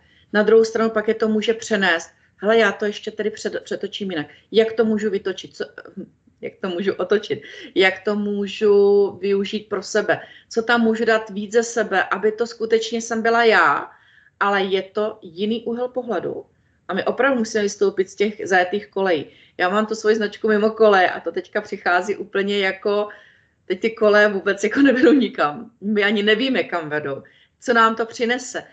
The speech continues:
Říká se, že šedesát pět procent profesí, které budou dělat naše děti, myšleno děti, které se teďka jsou třeba malé nebo se narodí, tak tady ještě vůbec nejsou.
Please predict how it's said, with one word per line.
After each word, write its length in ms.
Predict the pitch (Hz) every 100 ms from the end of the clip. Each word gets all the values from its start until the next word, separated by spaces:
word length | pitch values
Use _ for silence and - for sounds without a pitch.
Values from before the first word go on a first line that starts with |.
| _ _
Říká 380 | 220 208 208 196
se, 260 | - 202 190
že 540 | - 196 190 185 180
šedesát 480 | - 220 185 - 185
pět 160 | - 180
procent 380 | 170 - 196 196
profesí, 720 | 196 196 269 - 175 180 - _ _ _
které 220 | 185 180
budou 180 | 190 180
dělat 240 | 185 180
naše 260 | 180 - 196
děti, 560 | 185 202 - 185 - -
myšleno 400 | 190 - 185 180
děti, 240 | 170 160 160
které 220 | 170 165
se 140 | 170
teďka 180 | 160 170
jsou 160 | - 170
třeba 260 | 175 165
malé 260 | 160 160 160
nebo 240 | 135 131
se 160 | - 135
narodí, 500 | 151 208 180 180 - - - _ -
tak 200 | 196 -
tady 160 | 196
ještě 220 | 196 - 208
vůbec 220 | 196 202
nejsou. 460 | 208 208 160 143